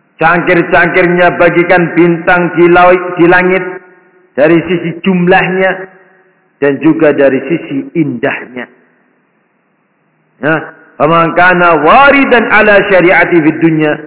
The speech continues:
kana waridan ala haudi fil akhirah. Wa man lam yakun waridan ala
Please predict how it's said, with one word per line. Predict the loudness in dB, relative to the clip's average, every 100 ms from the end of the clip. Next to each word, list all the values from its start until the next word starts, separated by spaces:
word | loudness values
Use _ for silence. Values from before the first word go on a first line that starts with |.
| -20 _ _ -2
kana | 2 4 2 2 2
waridan | 2 2 2 0 -2 -2 -2
ala | -2 -2 0
haudi | 0 0 -2 -4
fil | -4 -4
akhirah. | -4 -4 -6 -6 -4 -4 -8 -20 _ _ _ _ _ _ _ _ _ _ _ _ _ _
Wa | -6
man | 0 2
lam | 2 2
yakun | 2 2 2
waridan | 4 4 4 2 0
ala | 2 2